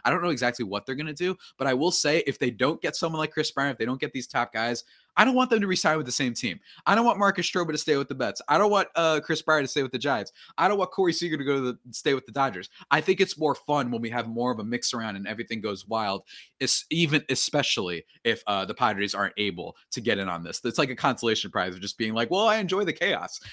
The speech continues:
That's kinda my perspective on it. Kris Bryant, very good player, and is a good example of why using the twenty twenty stats was a mistake.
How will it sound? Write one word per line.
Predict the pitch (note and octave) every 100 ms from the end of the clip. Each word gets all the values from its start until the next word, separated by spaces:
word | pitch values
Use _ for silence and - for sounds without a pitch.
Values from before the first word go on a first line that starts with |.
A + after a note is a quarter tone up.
| -
That's | C#3
kinda | - B2+
my | A2+ G#2+
perspective | G#2 - F#2 G2+
on | E2 F#2
it. | F#2 - _
Kris | E3+ -
Bryant, | C#3+ C#3 -
very | C3 C3+
good | B2 G2+
player, | A#2+ A2+ A2+
and | G#2
is | G2
a |
good | G2+ A#2
example | G2+ G#2+ G2+ F2+
of | F#2+
why | F#2+ F#2
using | G2+ G#2+ G#2
the | G2
twenty | - F#2+
twenty | - F2+
stats | E2+ - C3 B2+ - _ _
was | F#2 G2+ G#2 F#2+ - -
a | F#2 F#2 F2+ _ _ _
mistake. | G2 F#2 - - D3 C#3+ -